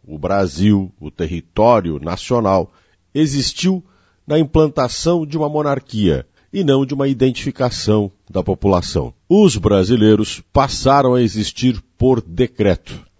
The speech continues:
Ao longo da história se construiu a brasilidade, o sentimento de nacionalidade, grande parte dele forjado pelo Estado,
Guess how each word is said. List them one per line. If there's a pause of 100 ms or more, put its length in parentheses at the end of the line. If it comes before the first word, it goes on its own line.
Ao
longo
da
história (300)
se
construiu
a
brasilidade, (240)
o
sentimento
de
nacionalidade, (420)
grande
parte
dele
forjado
pelo
Estado,